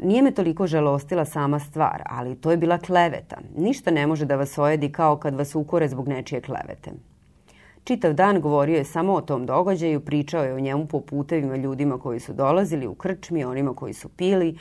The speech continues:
na izlasku iz crkve sledeće nedelje. Zaustavljao je nepoznate ljude da im o tome priča.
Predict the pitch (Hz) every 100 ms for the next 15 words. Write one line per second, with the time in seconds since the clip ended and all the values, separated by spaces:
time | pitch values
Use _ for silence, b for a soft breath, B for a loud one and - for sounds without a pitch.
0 | B 175 190 220 214 143 131 175 175 185
1 | 180 139 143 156 156 113 104 - - b
2 | - 165 151 170 175 156 147 175 175 147
3 | 143 143 147 139 123 123 127 127 135 123
4 | - 87 - -